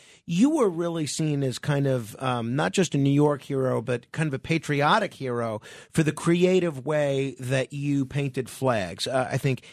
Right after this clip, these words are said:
whether it was you who said it yourself or others, you were seen as somebody that was making patriotism cool again, not necessarily stodgy and your grandfather's variety of flag waving.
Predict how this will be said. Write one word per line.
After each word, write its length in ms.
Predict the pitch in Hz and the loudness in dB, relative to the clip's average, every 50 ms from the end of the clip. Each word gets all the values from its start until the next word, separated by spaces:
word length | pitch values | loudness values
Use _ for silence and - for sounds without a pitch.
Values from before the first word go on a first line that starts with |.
| - _ _ _ | -20 _ _ _
whether 200 | 139 139 131 123 | 0 2 2 2
it 60 | 117 | 0
was 120 | 131 123 | 0 -2
you 240 | 127 151 185 190 175 | 0 2 4 6 6
who 120 | 147 147 | 6 4
said 180 | - - 165 147 | 4 2 0 0
it 80 | 139 - | 0 -2
yourself 480 | 127 127 - - 143 135 131 117 - | -4 -2 0 2 2 2 2 0 -2
or 140 | 113 104 127 | -2 0 2
others, 420 | 143 147 135 139 131 127 120 - - - - - - _ | 2 2 2 0 0 -2 -2 -4 -8 -14 -20 -20 -20 _
you 420 | - - 160 160 170 175 196 220 226 | -12 -8 -6 -2 4 6 6 6 6
were 160 | 208 214 190 | 6 4 4
seen 240 | - - 185 180 165 | 4 4 2 2 2
as 100 | 151 - | 2 2
somebody 380 | - 170 156 147 147 143 143 | 2 0 2 2 0 0 0
that 120 | 135 143 - | 0 0 -2
was 140 | 147 127 123 | 0 0 2
making 480 | 143 143 139 135 - 143 135 131 123 | 2 4 2 2 2 0 0 0 -2
patriotism 1000 | 117 - - 151 156 147 - - 143 139 135 131 - 147 135 117 127 127 120 120 117 - | -4 -2 0 0 0 0 0 -2 -2 -2 -2 0 2 2 2 2 2 0 0 -2 -4 -6
cool 640 | - - - 156 147 143 135 131 123 110 101 - - | -6 -2 0 2 2 2 2 2 0 0 -2 -6 -6
again, 420 | 131 107 110 107 104 98 95 104 | -6 -2 -2 0 0 -2 -2 -2
not 200 | 120 127 135 143 | 0 0 -2 0
necessarily 840 | 139 135 127 - 139 123 - 147 135 131 127 123 123 120 117 110 - - - - - | -2 -2 -2 -2 -4 -2 0 2 2 2 2 0 0 -2 -2 -4 -4 -8 -14 -12 -4
stodgy 920 | - - - - - - 175 165 160 156 139 131 135 143 139 131 131 139 135 | -2 0 0 2 2 2 2 2 2 0 -2 -4 -6 -6 -4 -4 -6 -6 -6
and 280 | 139 139 135 127 127 123 | -4 -4 -2 -2 -4 -4
your 160 | 113 127 131 | -2 -2 -4
grandfather's 840 | 113 110 127 147 147 147 147 135 - - 139 127 123 117 117 113 - | -2 -2 -2 0 0 0 -2 -2 -2 0 0 2 0 0 -4 -6 -6
variety 560 | - 131 127 123 117 113 117 117 117 120 117 | -4 -2 0 2 2 2 0 -2 -2 -4 -4
of 160 | 113 107 104 | -4 -6 -8
flag 400 | - - 147 147 131 135 127 110 | -6 -2 2 2 2 2 0 -2
waving. 400 | 117 123 120 110 104 104 98 95 | -4 -4 -2 -2 -2 -2 -2 -4